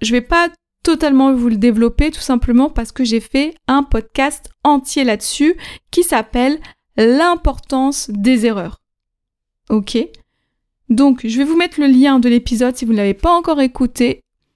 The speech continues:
Et je vous invite vraiment à aller l'écouter ou le réécouter si vous l'avez déjà écouté.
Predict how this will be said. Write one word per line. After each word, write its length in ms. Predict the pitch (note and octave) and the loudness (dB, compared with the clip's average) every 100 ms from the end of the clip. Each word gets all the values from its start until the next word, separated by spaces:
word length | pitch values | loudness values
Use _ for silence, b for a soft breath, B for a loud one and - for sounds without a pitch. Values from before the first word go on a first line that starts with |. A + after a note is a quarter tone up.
| - | -10
Et 100 | - | -2
je 80 | B3+ | 0
vous 100 | C#4 | 2
invite 220 | D4+ D4+ | 0 0
vraiment 300 | C4 D4 D#4+ | 0 2 4
à 60 | D4+ | 4
aller 160 | B3 A#3 | 4 2
l'écouter 380 | B3+ C#4 - | 0 -2 0
ou 60 | C#4 | 2
le 120 | G#3+ | 2
réécouter 880 | G#3 G3+ C#4+ E4+ D#4+ - C4 B3 G#3+ | 0 0 2 2 0 -2 -4 -2 -4
si 180 | - A3 | -2 -2
vous 100 | G#3+ | 2
l'avez 220 | G3+ G3 | 0 0
déjà 340 | F#3 B3+ C#4 | 0 2 2
écouté. 500 | A3 - - - C#4+ | -2 -4 -8 -4 -4